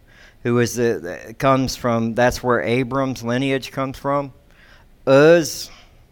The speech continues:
U Z, that's where we have Job, right? Real places, real people. And, and that's important for us to get out of this. But one of the things we see in verse twenty-five is it says, "To Eber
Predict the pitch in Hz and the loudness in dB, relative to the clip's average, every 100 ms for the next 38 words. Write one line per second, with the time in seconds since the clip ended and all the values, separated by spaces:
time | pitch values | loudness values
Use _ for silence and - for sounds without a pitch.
0 | - 117 127 143 107 127 151 165 123 101 | -16 -6 0 0 -2 -4 -4 -4 -6 -14
1 | 78 120 123 - 135 131 135 127 135 117 | -4 0 0 0 -4 -2 0 2 0 0
2 | 135 143 107 - - _ _ _ - _ | -4 -2 -4 -10 -20 _ _ _ -20 _
3 | _ _ 98 110 127 - 117 - - 120 | _ _ 0 2 2 -2 -12 -20 -4 2
4 | 156 165 151 143 143 147 123 123 139 131 | 4 4 2 2 2 -4 -10 -4 -4 -4
5 | 156 156 135 104 98 92 - _ _ _ | -4 -6 -4 -6 -6 -18 -20 _ _ _
6 | - _ - 117 117 120 120 123 131 139 | -20 _ -12 -4 -2 -2 -2 0 0 -2
7 | 139 131 127 135 131 135 127 113 123 98 | -8 -4 -2 -2 -2 0 0 0 -6 -2
8 | 127 127 117 98 98 92 - - - _ | 2 2 2 0 -4 -4 -8 -14 -20 _
9 | _ _ _ - - - 135 139 196 240 | _ _ _ -20 -20 -6 0 4 4 4
10 | 185 165 135 139 - 160 147 131 139 127 | 2 -2 0 -4 0 0 0 2 2 0
11 | - - - 160 147 127 131 165 175 123 | -4 -16 -8 -4 -2 0 2 4 4 2
12 | 117 110 123 110 135 131 - 127 90 139 | 2 0 -2 0 2 2 0 -4 -2 -2
13 | 190 214 185 139 131 | -2 0 0 0 -2